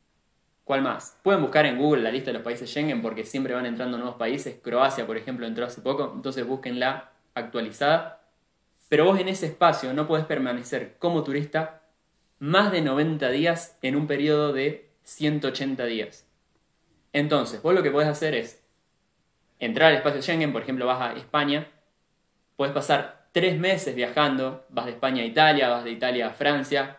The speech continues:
podés estar un mes en cada país, entonces cumplís los noventa días, luego salís y te vas tres meses a cualquier otro país que esté fuera del espacio Schengen, como puede ser Bulgaria o Montenegro, y una vez que se cumplió ese primer periodo de ciento ochenta días,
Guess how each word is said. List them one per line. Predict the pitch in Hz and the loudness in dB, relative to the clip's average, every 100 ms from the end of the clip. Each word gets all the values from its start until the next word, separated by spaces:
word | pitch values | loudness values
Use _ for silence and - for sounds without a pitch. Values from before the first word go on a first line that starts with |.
| _ | _
podés | 120 117 | -10 -8
estar | 120 | -8
un | 120 | -6
mes | 120 | -6
en | 120 | -4
cada | 127 123 | -4 -2
país, | 139 151 | -2 -2
entonces | 131 143 151 | -4 -4 -6
cumplís | 131 147 | -4 -4
los | 156 131 | -4 -4
noventa | 131 143 143 | -6 -4 -2
días, | 147 143 147 - _ _ _ _ _ - | 0 -2 -4 -14 _ _ _ _ _ 2
luego | 170 175 | 4 4
salís | - 120 156 185 - - _ _ _ _ - | 2 0 2 0 -2 -12 _ _ _ _ -14
y | 123 | -4
te | 117 | 2
vas | 127 156 - _ _ _ _ - | 2 2 -6 _ _ _ _ 0
tres | 151 147 | 2 2
meses | 156 156 127 | 0 -2 -4
a | 117 | -2
cualquier | 117 117 180 175 | -2 0 0 2
otro | 131 | 0
país | 120 139 147 | 0 0 -2
que | 117 | -6
esté | 139 | -10
fuera | 135 175 156 | -4 0 0
del | 120 | 0
espacio | 117 123 120 | -4 -8 -6
Schengen, | 135 131 120 | -6 -4 -4
como | 107 104 | -6 -4
puede | 120 | -4
ser | 120 127 120 - - | -2 -4 -6 -12 -6
Bulgaria | 117 117 131 127 | -2 2 2 2
o | |
Montenegro, | 117 113 135 147 139 151 _ _ _ _ _ - | -4 -4 -2 -2 -2 -8 _ _ _ _ _ -4
y | 170 | 0
una | 208 | 0
vez | 190 | 0
que | |
se | 156 | -4
cumplió | 135 135 160 | -4 -2 -2
ese | 165 147 | -2 -4
primer | 127 143 147 | -2 -2 0
periodo | 135 151 143 120 | -2 0 0 -2
de | 113 | -4
ciento | 110 143 143 135 | -4 -4 -4 -4
ochenta | 135 143 139 | -6 -4 -4
días, | 139 151 | -2 -4